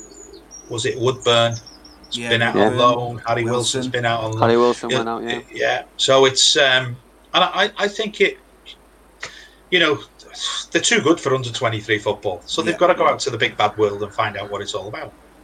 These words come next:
Speaker 3: But we've just said that. I mean, that must be the biggest frustration for a player because, uh, you know, I mean, Nico Williams, he's, he's, he's been involved a lot towards the end of the season. He's got, he's,
Speaker 1: Mm.
Speaker 3: he's, he's, he's felt what it's like to be a player at the best time, picking up a trophy, a medal, et cetera. But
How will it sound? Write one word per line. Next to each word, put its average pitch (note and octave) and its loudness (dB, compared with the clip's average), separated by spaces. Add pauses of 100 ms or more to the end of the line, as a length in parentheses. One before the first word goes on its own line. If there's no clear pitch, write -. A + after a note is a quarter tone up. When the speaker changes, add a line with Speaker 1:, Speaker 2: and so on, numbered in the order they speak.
(160)
Speaker 3:
But - 4
we've D3 4
just F3+ 6
said E3+ 2
that. C3+ 4
I C#3+ 6
mean, C#3+ 2
that D3 4
must D#3+ 0
be D#3+ 4
the C#3+ 4
biggest C3+ 2
frustration C#3 2
for B2 -2
a A#2 -2
player B2 -2
because, A2+ -12
uh, A#2 -6
you F2+ -12
know, B2 -8
I - -8
mean, C3 -8
Nico C#3+ -6
Williams, C3 -4
he's, A#2 -10
he's, A2+ -12
he's A#2+ -14
been C#3+ -6
involved C3 -4
a B2+ -2
lot B2+ -4
towards B2 -8
the B2 -8
end A#2+ -10
of A2+ -16
the A2+ -14
season. A#2+ -10
He's A#2 -16
got, A2+ -4
he's, A#2+ -16
Speaker 1:
Mm. - -20
Speaker 3:
he's, A2+ -12 (380)
he's, A#2 -8
he's A2+ -8
felt C#3+ 0
what B2+ 0
it's A2+ -12
like C3 -2
to C3+ -12
be B2 -4
a A2+ -4
player A2 -4
at - -8
the A#2+ -6
best - -6
time, A2 -2
picking A#2+ -10
up A#2 -10
a G#2+ -12
trophy, A2+ -8
a G#2+ -6
medal, A2+ -8
et G#2+ -12
cetera. A2+ -10
But A2 -6